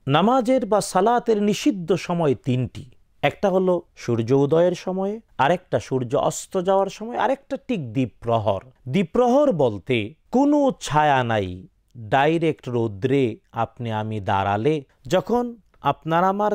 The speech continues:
ছায়াটা ডাইরেক্ট আমাদের উপর, অর্থাৎ কোনো ছায়া ডানে বামে থাকে না,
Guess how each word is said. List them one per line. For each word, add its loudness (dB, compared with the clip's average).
ছায়াটা 0
ডাইরেক্ট 0
আমাদের -2
উপর, -6
অর্থাৎ -4
কোনো -4
ছায়া 2
ডানে -2
বামে -6
থাকে -14
না, -16